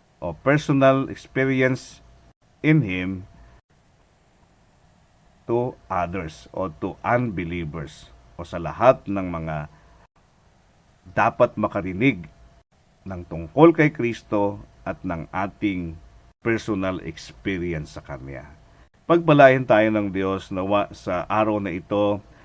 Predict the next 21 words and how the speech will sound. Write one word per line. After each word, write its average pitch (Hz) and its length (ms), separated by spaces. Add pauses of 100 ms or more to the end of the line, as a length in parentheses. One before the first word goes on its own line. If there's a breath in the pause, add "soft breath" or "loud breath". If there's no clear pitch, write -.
(340 soft breath)
ay 113 220
nabuksan 156 960
ang 107 260
atin 110 480
pong 95 560
kaisipan, 143 800 (380 soft breath)
ang 69 100
ating 90 400
puso, 120 640 (1400)
tuwing 147 400
sasapit 117 760
ang 95 200
ganitong 92 560
season, 104 560 (480 soft breath)
season, 104 560 (320 soft breath)
tuwing 104 240
sasapit 113 520
ang 95 120
ganitong 92 880 (400 soft breath)
nakasanayan 131 1040 (560 soft breath)
na 90 320